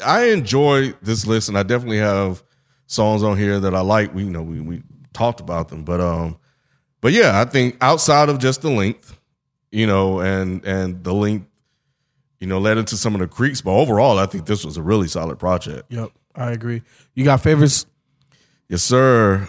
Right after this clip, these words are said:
Speaker 1: Uh, Penguins.
Speaker 2: Mm-hmm.
Speaker 1: Um, of course, uh, Cheat Code. That's my
Speaker 2: Mm-hmm.
Speaker 1: shit. Um, Case Closed.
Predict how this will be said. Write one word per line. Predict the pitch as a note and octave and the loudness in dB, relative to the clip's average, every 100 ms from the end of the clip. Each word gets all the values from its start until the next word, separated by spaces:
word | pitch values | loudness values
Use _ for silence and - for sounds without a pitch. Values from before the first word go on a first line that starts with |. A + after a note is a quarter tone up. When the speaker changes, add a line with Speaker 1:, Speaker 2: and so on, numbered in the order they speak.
| _ | _
Speaker 1:
Uh, | G2+ G2+ G2+ G2 G2 F#2+ F#2 F#2 F2+ F2 - _ _ _ | 2 4 4 4 4 4 4 4 2 0 -8 _ _ _
Penguins. | - C3 C#3+ D3 D#3 F3+ - - - _ _ _ _ _ _ _ _ A#2 | -4 -4 -2 -2 -2 -2 -6 -10 -16 _ _ _ _ _ _ _ _ -10
Speaker 2:
Mm-hmm. | G#2+ | 0
Speaker 1:
Um, | G2+ G2+ G2+ G2 G2 F#2+ F#2+ F#2+ - - | 2 2 2 2 0 0 -4 -6 -8 -10
of | F#2 | -8
course, | A2+ A2+ G#2 G#2 - | 0 2 2 0 -2
uh, | F#2+ F#2 F2+ | 0 2 0
Cheat | - C3+ - | 0 0 2
Code. | A2 G2+ G#2 - - | 4 4 2 -2 -6
That's | F2 - | -6 -4
my | A#2+ | -4
Speaker 2:
Mm-hmm. | A2+ E2+ | -2 0
Speaker 1:
shit. | F2 - _ _ _ _ _ _ _ _ | -2 -4 _ _ _ _ _ _ _ _
Um, | F#2+ G2 G2+ G2+ G2 F#2+ F#2 F#2 F#2 F#2 F#2 - - - - - - - _ _ _ _ _ _ _ _ _ _ _ _ _ _ _ _ _ _ _ | 0 2 2 2 0 -2 -4 -4 -4 -4 -4 -8 -16 -18 -20 -20 -20 -20 _ _ _ _ _ _ _ _ _ _ _ _ _ _ _ _ _ _ _
Case | A#2 A2+ - | 2 2 2
Closed. | A2+ G#2+ A2 A2 A2+ - | 2 4 4 2 0 -10